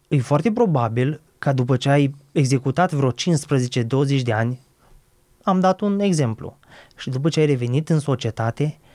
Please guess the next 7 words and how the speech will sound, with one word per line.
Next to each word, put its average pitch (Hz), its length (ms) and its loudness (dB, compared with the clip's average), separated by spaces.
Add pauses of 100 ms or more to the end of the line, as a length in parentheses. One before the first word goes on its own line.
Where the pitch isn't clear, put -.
(320)
să - 360 -2
ai 196 220 4
niște 190 320 4
sincope, 170 720 0 (240)
să - 260 -8
ai 139 180 4
niște 156 600 2